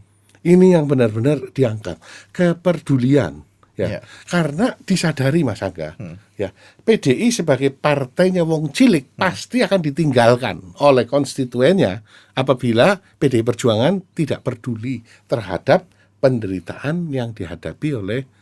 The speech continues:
Speaker 1: konstituennya.
Speaker 2: Jadi terlepas dari opini publik yang sebetulnya sempat dibenturkan bahwa ini adalah satu bentuk upaya curi start lebih awal,
Speaker 1: Ya.
Speaker 2: ya mestinya kita bisa katakan bahwa ya udahlah,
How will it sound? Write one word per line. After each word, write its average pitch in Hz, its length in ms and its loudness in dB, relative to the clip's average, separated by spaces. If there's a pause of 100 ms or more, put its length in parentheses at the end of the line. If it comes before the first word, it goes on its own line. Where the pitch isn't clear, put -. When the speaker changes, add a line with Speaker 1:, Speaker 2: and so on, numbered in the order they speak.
(200)
Speaker 1:
konstituennya. 98 880 -10 (580)
Speaker 2:
Jadi 175 200 2
terlepas 113 420 -2
dari 98 240 -2 (160)
opini 110 340 -4
publik 104 460 -8
yang 95 80 -8
sebetulnya 90 480 -8
sempat 110 400 -6
dibenturkan 90 720 -8
bahwa 87 320 -8
ini 90 140 -10
adalah 85 220 -10
satu 82 240 -14
bentuk 80 420 -14 (340)
upaya 98 600 -4
curi 98 260 -6
start 92 320 -8
lebih 85 220 -10
awal, 82 260 -4
Speaker 1:
Ya. 113 80 -4
Speaker 2:
ya 101 40 -4
mestinya 98 280 -8
kita 139 180 -6
bisa 101 220 -8
katakan 85 400 -10
bahwa 113 160 -6
ya 95 80 -8
udahlah, 190 320 -4